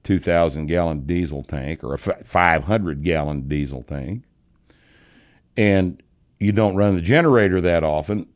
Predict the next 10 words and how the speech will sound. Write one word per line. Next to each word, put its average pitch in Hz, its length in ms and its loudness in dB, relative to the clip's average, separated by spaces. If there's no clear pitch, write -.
that 90 280 -2
diesel 101 420 2
gets 85 280 -6
old 95 540 0
and 82 140 -2
becomes 80 320 -2
kind 85 240 -2
of 69 80 -6
a 71 60 -10
problem - 680 0